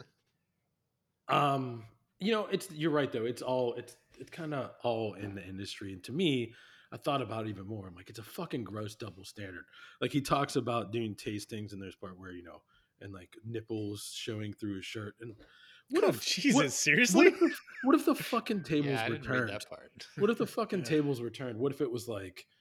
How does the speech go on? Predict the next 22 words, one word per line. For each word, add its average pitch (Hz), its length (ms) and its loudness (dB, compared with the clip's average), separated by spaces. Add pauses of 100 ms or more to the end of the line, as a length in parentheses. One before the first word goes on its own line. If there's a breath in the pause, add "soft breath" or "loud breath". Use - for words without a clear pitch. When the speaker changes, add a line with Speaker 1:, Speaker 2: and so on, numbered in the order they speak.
(480)
Speaker 1:
"Oh, 131 240 -2
this 110 280 -6
whiskey 117 500 -4
drinks 104 380 -8
like 98 160 -8
a 101 40 -6
nice 104 320 -6
hard 98 360 -8
cock 98 320 -8 (100)
going 95 260 -8
down 92 280 -10
my 85 200 -8
throat," 92 380 -12 (380 soft breath)
right? 160 220 4
Like, 156 280 2
if 139 100 -4
someone 208 360 4
said 175 220 2
that, 214 260 2 (160)
it's 247 200 4
fucking 202 440 2
gross 214 640 2